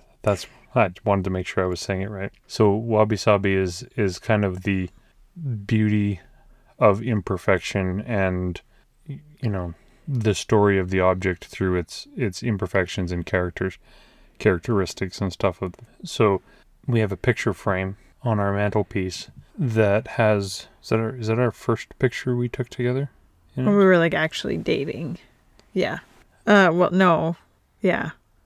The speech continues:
Speaker 1: So no, we're, yeah.
Speaker 2: Uh,
Speaker 1: We've been married long enough that we've both forgotten.
Speaker 2: <laughs> Well, no, it's just, it depends on when you define when we actually started dating.
Speaker 1: Let's say
Speaker 2: Because
Speaker 1: officially.
Speaker 2: if it's official,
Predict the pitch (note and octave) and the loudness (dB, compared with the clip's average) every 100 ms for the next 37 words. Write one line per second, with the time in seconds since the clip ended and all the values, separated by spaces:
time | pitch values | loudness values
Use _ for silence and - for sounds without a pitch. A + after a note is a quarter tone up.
0 | _ - A2+ G#2 G#2 G2+ G2 F#2 - _ | _ -8 -4 -2 -2 -2 -4 -8 -14 _
1 | _ _ _ _ - A3+ G3+ G3 G3 G3 | _ _ _ _ -6 0 2 4 4 2
2 | G3 A#2 A2 G#2 G2+ G2 G2 G2 F#2 - | 2 2 2 2 0 0 0 0 0 0
3 | A2 F#2+ F#2 F#2 - F#2 F#2 - F2+ - | -2 -2 -2 -2 -4 -4 -4 -6 -14 -16
4 | - - - A#3+ B3 B3 - A3 - G#3 | -18 -18 0 4 6 4 4 2 2 0
5 | - - F#3+ F#3+ G#3 F3 F3+ E3+ E3 E3 | 0 -2 0 0 0 -2 0 -2 -2 -2
6 | D#3+ D#3 E3 - _ _ F3+ F3+ E3+ D#3 | -2 -2 -6 -10 _ _ -4 -2 -2 -2
7 | D#3+ D#3 E3 D3+ C#3+ - - E3+ E3+ - | -4 -4 -4 -4 -4 -4 -2 -2 -2 -4
8 | - - - - - - D#3+ - _ _ | -4 -4 -6 -6 -6 -8 -10 -14 _ _
9 | _ _ _ _ A2 - G#2 G2 G#2+ G2+ | _ _ _ _ -10 -6 -4 4 4 4
10 | - G3+ - E2 - - - _ G3 G3+ | 0 0 2 0 -2 -16 -20 _ 0 2
11 | F#3+ A3 A3+ | 2 4 4